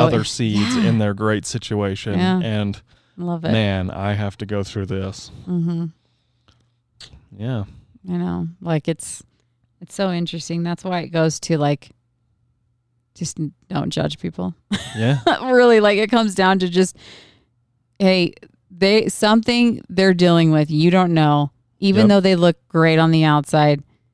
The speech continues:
Speaker 2: and they're not telling you everything. Like, it's just, everybody's got their own shit.
Speaker 1: Yep.
Speaker 2: Doesn't matter. And the funny thing is, is, like, in the end, we can't take any materials with us. We can't take, like,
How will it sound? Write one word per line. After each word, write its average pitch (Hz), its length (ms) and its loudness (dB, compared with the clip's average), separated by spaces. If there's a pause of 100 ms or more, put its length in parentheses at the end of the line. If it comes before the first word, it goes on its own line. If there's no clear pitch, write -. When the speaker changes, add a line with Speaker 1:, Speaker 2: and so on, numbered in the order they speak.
(180)
Speaker 2:
and 165 180 2
they're 156 80 4
not 156 280 2
telling 160 300 2
you 156 120 2
everything. 143 480 0
Like, 143 160 2
it's 151 340 -2
just, 170 320 -2 (460)
everybody's 185 920 2
got 139 340 0
their 147 220 0
own 139 280 0
shit. - 520 -6 (160)
Speaker 1:
Yep. 107 200 -6 (460)
Speaker 2:
Doesn't 180 320 2
matter. 151 540 2
And 156 240 0 (320)
the 165 80 -4
funny 180 320 2
thing 180 160 0
is, 156 240 0
is, 139 140 -6
like, 139 280 -2 (1000)
in 165 160 -2
the 160 140 2
end, 135 360 0 (320)
we 151 160 -4
can't 143 260 -2
take 135 200 -2 (200)
any 151 240 4
materials 139 600 -2
with 123 200 -6
us. 127 180 -10
We 139 100 -8
can't 156 260 -4
take, 147 240 -2
like, 135 280 -4